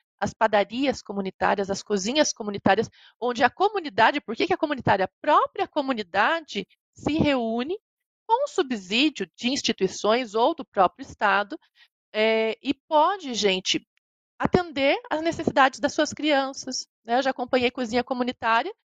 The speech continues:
né, que a cozinha atendia todas as crianças que saíam do turno da manhã, passavam ali e almoçavam,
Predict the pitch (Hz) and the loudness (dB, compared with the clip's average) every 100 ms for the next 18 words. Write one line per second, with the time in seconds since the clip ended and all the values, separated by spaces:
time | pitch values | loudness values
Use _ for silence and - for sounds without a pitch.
0 | _ 262 339 330 339 294 311 381 381 349 | _ -2 0 0 0 -4 -2 0 0 -2
1 | 359 466 523 440 370 359 - 302 302 - | 0 0 0 0 0 -2 -4 0 0 -2
2 | _ _ - 294 302 403 370 330 311 294 | _ _ 0 0 2 0 -2 -4 2 4
3 | 262 269 262 381 403 - 262 262 262 247 | 4 2 0 0 0 0 0 0 -2 -2
4 | - - 233 262 370 | -4 -2 0 0 -4